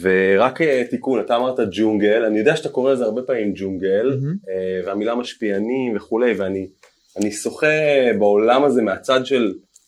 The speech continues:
Speaker 1: פרסום, כאילו, או מהצד של המשווקים, אני לא מרגיש שזה מאוד ג'ונגל,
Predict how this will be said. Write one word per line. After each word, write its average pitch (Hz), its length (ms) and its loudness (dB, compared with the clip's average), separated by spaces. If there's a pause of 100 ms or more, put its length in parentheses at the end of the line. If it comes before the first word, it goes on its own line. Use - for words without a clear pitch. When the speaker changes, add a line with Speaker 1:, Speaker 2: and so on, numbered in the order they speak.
Speaker 1:
פרסום, 127 680 0
כאילו, 104 260 -2
או 95 420 -4
מהצד 110 360 -4
של 120 160 -2
המשווקים, 151 760 0 (680)
אני 151 100 2
לא 240 100 4
מרגיש 175 300 0
שזה 110 220 0
מאוד 110 260 2
ג'ונגל, 117 520 0